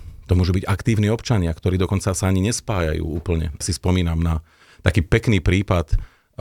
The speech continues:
ľudí, to-, tých aktívnych občanov. V Rožňave jeden človek už nemohol sa pozerať na to, jak sú deravé cesty, tak chytil kýblik a začal to, začal to betónovať. Proste vlastnú miešačku si doniesol,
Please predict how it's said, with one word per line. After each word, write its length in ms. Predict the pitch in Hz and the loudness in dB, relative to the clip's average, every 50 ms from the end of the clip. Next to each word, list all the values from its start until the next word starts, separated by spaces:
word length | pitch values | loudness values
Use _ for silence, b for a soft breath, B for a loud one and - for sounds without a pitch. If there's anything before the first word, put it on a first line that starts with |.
| 92 90 85 87 92 95 | 0 2 2 2 2 2
ľudí, 400 | 98 101 104 92 98 95 87 - - - - | 2 2 2 2 2 2 0 0 -4 -2 2
to-, 160 | - 82 - | 2 2 4
tých 160 | - 98 80 104 | 4 2 2 2
aktívnych 400 | 95 - - 113 90 92 85 82 | 0 2 0 2 4 4 4 4
občanov. 560 | 92 92 - - 104 92 90 85 82 80 - _ - _ - - | 2 0 0 2 2 2 4 2 0 -2 -4 _ -14 _ -2 2
V 80 | 82 | 4
Rožňave 720 | 92 101 113 120 104 113 104 98 92 90 92 90 85 80 - - | 4 4 4 2 2 2 2 2 2 2 2 2 2 0 -4 -4
jeden 320 | 117 95 95 95 92 90 87 | 0 2 2 4 4 2 0
človek 560 | - - 98 92 95 92 87 80 - - - | 2 2 2 2 4 2 2 0 0 -2 0
už 160 | 104 85 98 | 2 4 4
nemohol 320 | 101 117 120 107 107 95 | 4 4 4 2 2 0
sa 160 | - - 87 - | 0 -2 -2 0
pozerať 400 | - 95 90 104 98 92 85 82 | 2 2 2 4 4 2 4 2
na 160 | 87 82 - | 2 0 2
to, 160 | - 95 87 | 2 2 2
jak 80 | 85 82 | 2 0
sú 160 | - - 90 | 0 0 2
deravé 480 | 80 87 92 92 90 90 90 85 76 | 4 4 4 4 4 2 2 0 0
cesty, 480 | - - 82 80 - - 117 120 127 120 b b b b b b b b | 0 0 0 0 0 0 0 0 0 -2 b b b b b b b b
tak 160 | - - - | 0 0 2
chytil 320 | - - 123 - 131 98 76 | 2 0 2 4 4 2 2
kýblik 640 | - - 95 90 101 95 107 117 127 139 131 - - - - - | 2 2 2 2 4 4 2 2 2 0 -2 -6 -10 -8 -2 0
a 80 | 90 | 2
začal 400 | 82 98 101 - - 104 95 - | 4 4 2 2 2 0 0 0
to, 400 | - 95 92 87 87 90 80 73 | 0 2 2 2 2 0 0 -2
začal 320 | 85 82 98 - - 98 98 | 0 0 0 2 2 0 2
to 160 | - 90 80 | 2 2 2
betónovať. 640 | 95 95 - 85 78 76 71 69 71 - - - - - - _ - | 2 2 2 0 0 0 0 0 -2 -2 -2 -4 -8 -8 -8 _ -6
Proste 320 | - 87 87 - - 92 82 | -2 -2 0 2 2 2 2
vlastnú 320 | 90 98 101 - - 92 | 4 2 2 2 2 2
miešačku 480 | 87 90 98 98 - 95 92 - - 104 | 4 4 2 2 0 0 0 0 -2 -2
si 160 | - - 85 | 0 2 2
doniesol, 480 | 95 98 101 101 104 - - 110 113 | 4 4 4 2 2 2 2 0 0